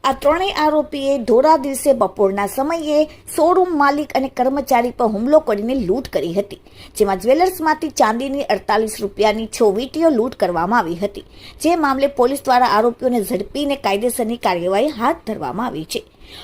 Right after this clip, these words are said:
સુરતના ભેસ્તાન વિસ્તારમાં શાંતિના જ્વેલર્સમાં ધોળા દિવસે લૂંટ થઈ હતી, તે દરમિયાન બપોરના સમયે બે અજાણ્યા ઈસમોને દુકાનમાં આવીને દાગીના જોવાનો ઢોંગ કર્યો અને તે દરમિયાન આરોપીઓએ દુકાનદારને ચપ્પુના ઘા મારીને નાસી ગયા હતા, તેમજ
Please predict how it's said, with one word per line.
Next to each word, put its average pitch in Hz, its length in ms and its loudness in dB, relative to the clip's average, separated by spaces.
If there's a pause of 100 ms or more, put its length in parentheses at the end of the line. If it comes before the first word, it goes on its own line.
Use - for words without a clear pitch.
(120)
સુરતના 180 360 2
ભેસ્તાન 311 480 2
વિસ્તારમાં 262 440 0
શાંતિના 277 520 -2
જ્વેલર્સમાં 220 600 -4
ધોળા 220 300 0
દિવસે 262 260 -4
લૂંટ 220 260 -4
થઈ 214 260 -6
હતી, 302 220 0 (400)
તે 359 120 4
દરમિયાન 277 420 0
બપોરના 220 420 0
સમયે 240 440 -2
બે 240 220 -2
અજાણ્યા 233 500 -2
ઈસમોને 247 440 -2
દુકાનમાં 214 520 -2
આવીને 269 420 -2
દાગીના 262 520 -2
જોવાનો 220 420 0
ઢોંગ 233 340 0
કર્યો - 280 -4 (380)
અને 185 140 0
તે 254 200 0
દરમિયાન 311 460 0
આરોપીઓએ 269 480 2
દુકાનદારને 240 560 -2
ચપ્પુના 262 540 -2
ઘા 226 300 -2
મારીને 220 380 -2
નાસી 190 340 -6
ગયા 139 240 -6
હતા, 196 260 -10 (380)
તેમજ 349 220 0